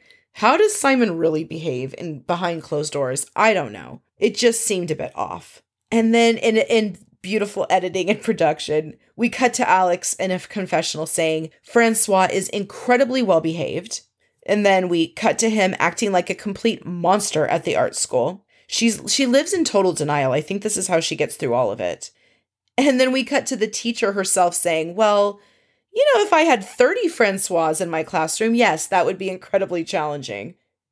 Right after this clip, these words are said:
And we, they show him, he's screaming.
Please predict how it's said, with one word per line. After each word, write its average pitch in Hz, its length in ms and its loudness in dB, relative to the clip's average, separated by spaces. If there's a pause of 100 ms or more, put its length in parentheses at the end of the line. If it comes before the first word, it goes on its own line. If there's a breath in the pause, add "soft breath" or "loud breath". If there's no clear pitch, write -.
(180)
And 196 260 2
we, 196 220 -4
they 226 200 2
show 240 220 2
him, 240 180 0
he's 240 220 -2
screaming. 262 800 0